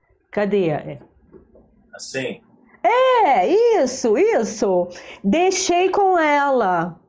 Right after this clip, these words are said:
Speaker 1: Cara,
Speaker 2: Aham.
Speaker 1: ela, eu te-, eu tenho no blog, um blog, O Olhar de Mirra,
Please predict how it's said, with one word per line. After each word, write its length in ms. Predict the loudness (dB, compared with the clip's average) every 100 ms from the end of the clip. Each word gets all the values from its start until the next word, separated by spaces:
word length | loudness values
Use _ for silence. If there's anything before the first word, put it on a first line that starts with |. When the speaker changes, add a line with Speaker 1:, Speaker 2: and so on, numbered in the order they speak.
| _ _ _ -6
Speaker 1:
Cara, 520 | -2 0 0 0 0
Speaker 2:
Aham. 180 | -2 -8 _ -4
Speaker 1:
ela, 360 | 0 2 2 -2 -2
eu 200 | -2 -2
te-, 160 | -4 -2
eu 200 | -2 -2
tenho 560 | -4 0 0 0 2 2
no 100 | 2
blog, 580 | 0 2 2 2 2 0
um 120 | 2
blog, 420 | 2 2 0 0
O 60 | 0
Olhar 420 | 2 0 0 0
de 160 | 0 0
Mirra, 840 | 0 0 0 0 -2 0 -2